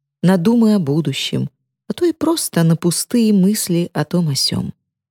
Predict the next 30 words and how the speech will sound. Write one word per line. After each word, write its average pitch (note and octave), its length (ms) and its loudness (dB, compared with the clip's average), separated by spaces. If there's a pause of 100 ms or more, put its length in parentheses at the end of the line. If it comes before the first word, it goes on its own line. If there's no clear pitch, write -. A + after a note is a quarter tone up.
(720)
Теоретически B3+ 720 0
трудно C4+ 320 0
найти A3+ 300 2
что-нибудь G3 520 0
проще, C4 420 -2
чем A3+ 460 -2 (100)
mindfulness, F3+ 1000 -2
ведь D3+ 260 -2
для E3 300 0
этого G#3 240 0
нужно G#3 400 2
одно — G#3 320 -2 (480)
присутствовать A3 800 0
в - 80 -12
текущем F#3 540 0
моменте, D#3 720 -2 (400)
быть B2 240 -2
здесь E3+ 560 -2
и F3+ 80 -2
сейчас. - 640 -6 (600)
Но F3+ 200 4
это C4+ 240 0
оказывается A#3+ 680 0
для G3+ 160 2
нас G#3+ 240 0
довольно G3 420 2
сложной G#3+ 440 0
задачей, G#3 500 -2
потому E3 340 0
что E3 260 -2